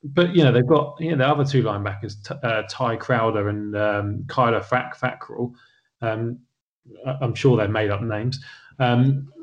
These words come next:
they, they, <laughs> last couple of weeks, they've been forcing turnovers. So, you know,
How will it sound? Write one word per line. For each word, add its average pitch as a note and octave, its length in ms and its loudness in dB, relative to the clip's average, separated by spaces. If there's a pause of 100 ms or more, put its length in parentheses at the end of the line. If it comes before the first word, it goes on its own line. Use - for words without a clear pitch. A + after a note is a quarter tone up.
(140)
they, D#3+ 160 8
they, D#3 280 4
<laughs> - 120 -4
last C#3+ 300 6
couple C3+ 200 2
of C3 60 6
weeks, B2 240 6
they've C3 120 2
been C3 180 0
forcing C3 320 0
turnovers. A2 600 -4
So, A2 160 -6
you A2+ 260 -6
know, A#2 240 -8